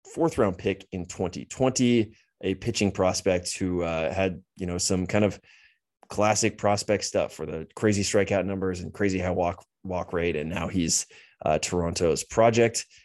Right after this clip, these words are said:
But Ryan Borucki is your left-handed specialist, uh, which we'll talk about later. Doesn't feel like a,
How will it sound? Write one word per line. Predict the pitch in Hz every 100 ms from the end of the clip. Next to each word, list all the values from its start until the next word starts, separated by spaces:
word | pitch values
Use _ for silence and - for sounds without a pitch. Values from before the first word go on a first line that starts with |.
| -
But | 87
Ryan | 104 101
Borucki | 92 95 101 92
is | 85 90
your | 90 90
left-handed | 92 92 95 82
specialist, | - 110 107 110 104 - - - -
uh, | 87 78
which | 85 90 - -
we'll | _ -
talk | 90
about | 87
later. | 90 92 92 92 - _ _ _ _ _ _
Doesn't | 175 143 110
feel | - 113
like | 101 95
a, | 90